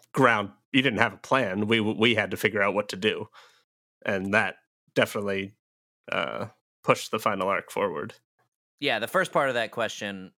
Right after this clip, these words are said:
Speaker 2: at what point was there a plan for how the final arc was gonna go down? Never.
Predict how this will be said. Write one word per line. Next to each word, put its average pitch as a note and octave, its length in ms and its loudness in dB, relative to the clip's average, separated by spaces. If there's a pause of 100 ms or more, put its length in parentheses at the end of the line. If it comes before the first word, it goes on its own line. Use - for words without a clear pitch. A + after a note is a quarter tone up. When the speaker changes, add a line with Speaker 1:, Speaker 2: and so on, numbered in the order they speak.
(600)
Speaker 2:
at A2 120 -4
what B2 200 0
point B2 280 -4
was A2+ 180 -6
there G#2 180 0
a G2 60 0
plan A2+ 560 -4
for G#2+ 180 -6
how G#2+ 260 0
the G2+ 120 -6
final G#2 380 -2
arc A2+ 160 0
was A#2+ 140 -10
gonna B2 240 -2
go B2 140 0
down? B2+ 380 -2 (580)
Never. A2+ 960 -2